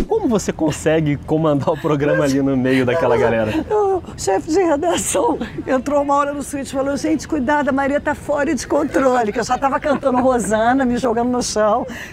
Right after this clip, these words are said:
Speaker 2: Então, assim, eu acho que isso é uma, eu não sei se eu posso chamar de qualidade ou característica que eu tenho. Eu jogo em qualquer coisa.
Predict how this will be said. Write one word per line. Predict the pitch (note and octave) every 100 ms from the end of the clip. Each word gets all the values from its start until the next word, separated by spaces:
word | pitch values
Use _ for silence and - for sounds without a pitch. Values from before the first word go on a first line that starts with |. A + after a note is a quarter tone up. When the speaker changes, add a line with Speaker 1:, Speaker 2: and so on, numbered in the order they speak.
| B3+
Speaker 2:
Então, | C4 E4+
assim, | C#4 D4 A#3+ - -
eu | C#4+ G#4
acho | G4
que | -
isso | -
é | F#4
uma, | G4 E4+ - -
eu | B4
não | C5
sei | - G4
se | G4
eu | C4+
posso | B3+ C#4
chamar | D4 A#3 C4+
de | C#4+
qualidade | - C4 B3 G#3 A3+ C4 A#3+
ou |
característica | A#3+ C4 C4 B3 - C4+ A3 F#3 - G3
que | G3+
eu | B3+
tenho. | - G3+ F#3+ A#3
Eu |
jogo | C#4 B3 C#4+ G#4
em | G#4+
qualquer | B4+ D#5 - C4+ D4+ -
coisa. | C#5 - G3+ D3+